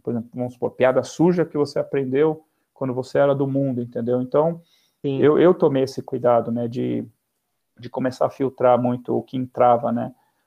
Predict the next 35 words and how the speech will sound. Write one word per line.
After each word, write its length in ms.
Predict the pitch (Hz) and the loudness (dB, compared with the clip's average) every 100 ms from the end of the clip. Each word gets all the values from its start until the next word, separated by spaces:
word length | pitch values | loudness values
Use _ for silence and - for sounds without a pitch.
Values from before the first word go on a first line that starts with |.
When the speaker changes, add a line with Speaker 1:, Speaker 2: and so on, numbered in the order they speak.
| _ | _
Speaker 1:
na, 340 | - 123 117 117 | -6 -4 -2 -4
na 160 | 123 | -2
minha 220 | 120 123 117 | 0 0 0
mente, 340 | 120 127 127 | 0 -2 -4
pelos 220 | - 120 | -4 -2
meus 320 | 123 123 117 | 2 0 2
olhos, 280 | 127 131 127 | 4 4 2
pelos 200 | - 127 | 0 2
meus 160 | 127 127 | 2 2
ouvidos, 260 | 123 139 | 0 -2
pra 160 | 135 143 | 0 -2
que 140 | 139 | 0
isso 180 | 139 143 | -4 -2
não 60 | 139 | -4
enchesse 400 | 135 143 139 - | 0 0 0 0
o 20 | |
meu 140 | 123 | -2
coração. 520 | 123 123 123 - 123 117 _ _ _ _ _ _ _ - | 0 -4 -4 -4 -6 -6 _ _ _ _ _ _ _ -6
Então, 460 | 131 123 135 147 | -6 -2 0 4
eu, 560 | 165 165 165 170 175 180 _ - | 6 6 6 6 4 -4 _ -6
eu, 100 | 170 _ _ | -6 _ _
assim, 440 | - 180 139 127 127 _ 240 165 | -10 -4 -4 -4 -8 _ -20 -14
pra 120 | - | -8
mim, 460 | 160 180 185 175 160 160 _ _ _ _ | -4 -4 -6 -8 -10 _ _ _ _ _
digamos 600 | - - 160 151 170 160 | -16 -14 -10 -4 -2 -2
assim, 280 | 165 - 147 | -4 -6 -8
né, 140 | 131 | -6
que 80 | 131 | -6
pra 140 | - 151 | -4 -4
mim 120 | 170 | -4
não 120 | 170 | -8
foi 320 | 165 - 180 | -8 0 0
um 100 | 165 | 0
grande 320 | 139 143 139 | -2 -2 -4
sofrimento. 840 | 127 - 143 139 127 127 123 123 - | -6 -6 -6 -6 -4 -4 -6 -12 -14